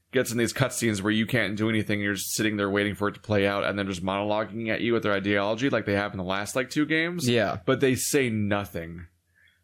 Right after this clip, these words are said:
Speaker 1: They talk for ten minutes and say nothing. It's amazing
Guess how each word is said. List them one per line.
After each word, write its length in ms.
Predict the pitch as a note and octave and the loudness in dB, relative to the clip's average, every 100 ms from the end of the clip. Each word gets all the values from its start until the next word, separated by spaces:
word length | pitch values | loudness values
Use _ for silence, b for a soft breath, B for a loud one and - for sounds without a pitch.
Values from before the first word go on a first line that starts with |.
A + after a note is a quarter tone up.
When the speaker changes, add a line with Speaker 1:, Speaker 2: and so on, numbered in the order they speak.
| - | 0
Speaker 1:
They 120 | A#2+ | 0
talk 360 | - C3+ D3 | 2 0 -2
for 120 | - G#2+ | -4 -6
ten 380 | - C#3 D#3 | -2 0 2
minutes 540 | D3+ D3+ A#2+ - - - _ | 0 2 0 0 -2 -4 _
and 220 | A2 A#2+ A2 | -4 -2 0
say 260 | - B2 | 0 0
nothing. 520 | G#2+ G2+ F#2 E2 E2 - _ - | 0 -2 -4 -8 -14 -18 _ -8
It's 120 | - | -4
amazing 800 | G2+ G2 G#2 F#2+ - D2 F#2 | -2 -2 0 -2 -4 -10 -12